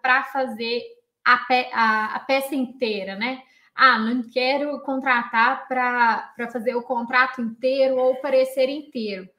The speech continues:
Não, mas tem um tópico aqui que vai exigir muita pesquisa de jurisprudência, muita fundamentação, pesquisa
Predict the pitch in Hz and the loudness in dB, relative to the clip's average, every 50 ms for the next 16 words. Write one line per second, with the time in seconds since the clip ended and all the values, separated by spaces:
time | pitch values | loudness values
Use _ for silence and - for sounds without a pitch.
0 | _ _ _ _ _ _ - 254 277 302 302 294 285 285 294 302 311 302 294 - | _ _ _ _ _ _ 0 4 6 6 6 4 0 -4 -6 -6 -8 -8 -8 -4
1 | 294 269 269 262 - - 262 269 262 - 294 285 - 294 262 277 269 262 247 269 | 0 0 0 0 0 -4 -6 -6 -8 -10 -12 -10 -8 -6 -2 2 2 2 2 0
2 | 254 226 254 262 247 240 247 254 269 302 320 294 320 269 269 262 233 233 233 233 | -2 -4 -4 -2 -2 -2 0 -2 -2 -4 -4 -4 -6 -4 -4 -4 -4 -6 -6 -12
3 | - - 233 247 269 269 240 233 240 226 208 196 196 214 220 220 214 208 196 180 | -14 -10 -8 -8 -6 -6 -6 -6 -6 -8 -8 -8 -8 -8 -6 -6 -6 -8 -8 -8
4 | 233 240 233 226 233 - - 226 208 190 196 214 233 262 269 269 262 262 - - | -8 -8 -8 -10 -12 -12 -12 -12 -12 -10 -8 -6 -4 -4 -2 -4 -4 -6 -4 -4
5 | 247 233 - - - _ _ _ - 226 269 311 349 349 330 294 - 294 277 262 | -6 -6 -6 -10 -16 _ _ _ -4 -2 -2 -2 0 0 -2 -2 -2 -2 -4 -2
6 | 262 247 247 247 240 233 214 202 202 - - 247 247 269 277 269 247 240 - 262 | -2 -2 -2 -2 0 2 2 2 0 -2 -4 -4 -4 -4 -2 -4 -6 -4 -4 -2
7 | 240 247 240 - - 277 294 302 247 262 247 220 208 208 - | -2 -4 -4 -8 -10 -12 -10 -8 -6 -6 -4 -4 -6 -10 -12